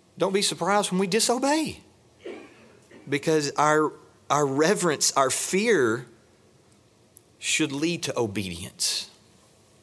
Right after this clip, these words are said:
What's amazing, though, is that even if we become desensitized to God, He never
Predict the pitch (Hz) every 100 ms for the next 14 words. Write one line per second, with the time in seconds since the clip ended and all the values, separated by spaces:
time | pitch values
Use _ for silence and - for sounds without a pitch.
0 | _ _ _ _ _ _ _ _ - -
1 | - - - _ _ _ - 127 120 123
2 | 135 143 120 113 110 110 101 95 107 101
3 | - - _ _ - - - - - -
4 | - _ _ _ _ - - - 156 165
5 | 151 135 113 147 135 120 131 127 117 113
6 | 127 127 123 110 120 120 104 98 101 110
7 | 117 117 107 - - _ _ _ _ _
8 | - - 120 110 117 117 123 117